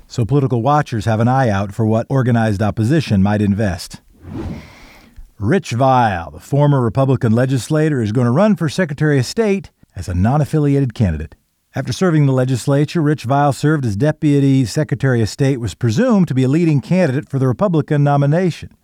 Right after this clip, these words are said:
Right now, thirty-four percent of Oregon voters aren't currently affiliated with any party. That's a higher percentage than the Republican Party has,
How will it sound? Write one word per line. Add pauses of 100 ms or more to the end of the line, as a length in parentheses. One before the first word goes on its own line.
(480)
Right
now,
thirty-four
percent
of
Oregon
voters
aren't
currently
affiliated
with
any
party. (140)
That's
a
higher
percentage
than
the
Republican
Party
has,